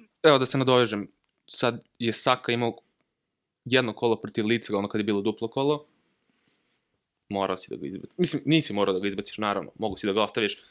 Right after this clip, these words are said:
ali normalno ćeš ići za, ne znam, Brunom, Rashfordom, Marchom i Tomom, koji imaju mnogo veći plafon u tim duplim kolima nego Saka u jednom kolu protiv Leedsa, što je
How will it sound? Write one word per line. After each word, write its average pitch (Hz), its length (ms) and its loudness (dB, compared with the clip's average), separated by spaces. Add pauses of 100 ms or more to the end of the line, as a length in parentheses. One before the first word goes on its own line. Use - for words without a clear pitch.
(180)
ali 110 160 2
normalno 113 360 -2
ćeš - 160 -8
ići 101 240 -6
za, 95 260 0 (100)
ne 92 160 -8
znam, 87 200 -12
Brunom, 92 280 -2
Rashfordom, 95 480 -6
Marchom 92 460 -8
i 90 40 -16
Tomom, 95 320 -4
koji - 160 -6
imaju 90 220 -4
mnogo 92 240 -10
veći 90 200 -8
plafon 90 360 -6
u - 60 -16
tim 90 180 -14
duplim 101 300 -8
kolima 107 280 -2
nego 104 140 -6
Saka 107 220 -6
u 98 80 -4
jednom 101 200 -4
kolu 101 220 -4
protiv 101 280 -6 (360)
Leedsa, 131 300 0
što 131 200 0
je 127 120 4